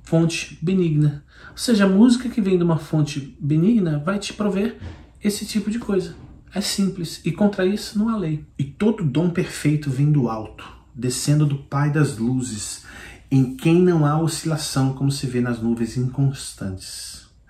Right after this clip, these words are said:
Mas eu vou te contar o maior segredo de todos. O maior filtro espiritual que eu jamais me submeti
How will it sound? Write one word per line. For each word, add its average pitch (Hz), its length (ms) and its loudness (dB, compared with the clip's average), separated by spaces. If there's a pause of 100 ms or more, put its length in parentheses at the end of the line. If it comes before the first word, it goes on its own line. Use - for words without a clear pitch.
(140)
Mas 135 220 4
eu 139 60 8
vou 151 100 6
te - 80 -4
contar 151 300 0
o 151 60 4
maior 147 280 6
segredo 143 420 2
de 139 140 0
todos. - 600 -8 (240)
O 147 100 2
maior 165 440 4
filtro - 400 0
espiritual 156 840 -2
que - 120 -4
eu 143 80 2
jamais 139 400 0
me 151 140 2
submeti 139 840 0